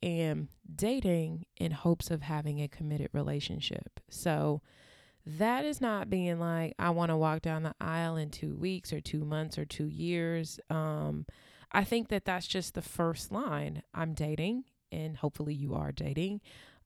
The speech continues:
uh, meaning that you are sort of,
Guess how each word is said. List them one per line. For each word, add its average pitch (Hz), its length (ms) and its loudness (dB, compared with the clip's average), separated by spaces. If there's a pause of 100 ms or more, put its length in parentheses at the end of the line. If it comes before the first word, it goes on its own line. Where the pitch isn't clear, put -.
(120)
uh, 160 600 2 (240)
meaning 151 460 2
that 147 340 0
you 151 440 4 (100)
are 147 640 2
sort 156 320 2
of, 147 400 0